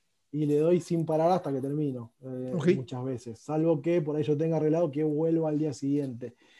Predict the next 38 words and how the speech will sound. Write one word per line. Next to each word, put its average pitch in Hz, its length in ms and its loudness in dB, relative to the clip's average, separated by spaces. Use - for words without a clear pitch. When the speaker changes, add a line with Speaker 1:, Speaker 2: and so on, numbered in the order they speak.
Speaker 1:
Siempre 180 280 2
trato 175 160 2
de 170 80 6
hacerlo 180 260 6
en 175 60 8
el 160 60 6
menor 165 260 6
tiempo 175 240 8
posible 214 380 8
porque 143 220 4
significa 165 680 6
traslado, 175 920 8
Speaker 2:
Correcto. 156 360 8
Speaker 1:
eh, 143 180 4
kilómetros 170 600 6
que 160 80 2
tengo 165 220 2
que 160 60 2
hacer, 175 540 4
eh, 156 440 8
pero 160 240 6
por 156 120 4
lo 160 120 4
general 185 440 6
la 160 120 8
mayoría 165 420 6
de 160 80 8
las 139 160 4
correcciones 151 460 2
se 156 60 4
hacen 139 240 -4
en 131 200 -4
ocho, 135 380 -4
doce 127 320 -4
horas. 139 560 -6
Eh, 160 60 2
Speaker 2:
Buenísimo. 156 500 4
Speaker 1:
y 131 420 -2